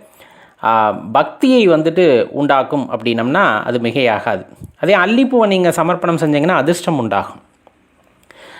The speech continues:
வாழ்க்கையில எவ்வளோ கடன் தொல்லை, அ, கஷ்டங்கள் இருந்தாலும் அது அதிர்ஷ்டத்தை உண்டாக்கி தரும் அப்படின்னு சொல்லுவாங்க. மஞ்சள் அரளிப்பூ சொல்லுவோம் இல்லையா? மஞ்சள் நிறத்துல அரளி இருக்கும். கடன் தொல்லையை நீக்கக்கூடிய ஆற்றல் வாய்ந்தது. நம்ம எந்த இறைவனுக்கும்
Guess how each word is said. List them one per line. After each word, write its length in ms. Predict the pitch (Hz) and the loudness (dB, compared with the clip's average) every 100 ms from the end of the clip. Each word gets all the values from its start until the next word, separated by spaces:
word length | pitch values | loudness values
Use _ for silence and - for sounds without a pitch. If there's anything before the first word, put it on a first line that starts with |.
| - | -6
வாழ்க்கையில 420 | 113 156 165 175 156 | 0 0 2 2 4
எவ்வளோ 300 | 139 175 170 | 4 2 2
கடன் 280 | 151 170 | 0 0
தொல்லை, 460 | 170 147 147 156 160 - - | 0 2 2 4 2 -2 -4
அ, 180 | 123 117 | -2 -2
கஷ்டங்கள் 460 | 135 - 156 156 | -4 -2 0 2
இருந்தாலும் 520 | 139 131 123 131 214 - - - _ | 2 2 2 2 -2 -6 -18 -20 _
அது 180 | - 135 | -2 2
அதிர்ஷ்டத்தை 560 | 139 220 - 240 220 190 | 2 0 -2 -2 2 2
உண்டாக்கி 400 | 147 143 139 139 | 2 2 0 -2
தரும் 280 | 123 120 | 0 0
அப்படின்னு 220 | 117 107 120 | -4 -6 -4
சொல்லுவாங்க. 540 | 117 101 98 92 90 - _ - _ _ _ - - _ | -2 -2 -2 -4 -8 -14 _ -20 _ _ _ -20 -20 _
மஞ்சள் 420 | 131 151 233 277 | -2 0 2 2
அரளிப்பூ 560 | 233 202 170 147 - - _ _ | 4 2 -2 -4 -6 -12 _ _
சொல்லுவோம் 340 | - 170 175 151 | -6 0 2 2
இல்லையா? 400 | 139 160 180 101 | 2 0 0 0
மஞ்சள் 380 | 127 151 151 | -2 0 0
நிறத்துல 320 | 139 143 151 151 | 2 0 2 2
அரளி 240 | 127 131 | 2 2
இருக்கும். 340 | 127 107 107 - - | 0 0 -4 -8 -4
கடன் 360 | 135 170 220 | -2 0 0
தொல்லையை 400 | 190 143 135 127 | 0 0 0 0
நீக்கக்கூடிய 600 | 123 139 127 127 117 143 | -2 -2 -2 -2 0 2
ஆற்றல் 400 | 196 117 123 127 | 2 -2 -2 -4
வாய்ந்தது. 420 | 113 104 98 - - | -4 -4 -6 -10 -6
நம்ம 220 | 139 170 | -2 0
எந்த 240 | 147 156 | 0 2
இறைவனுக்கும் 480 | 180 143 131 127 175 | 2 2 0 -4 -6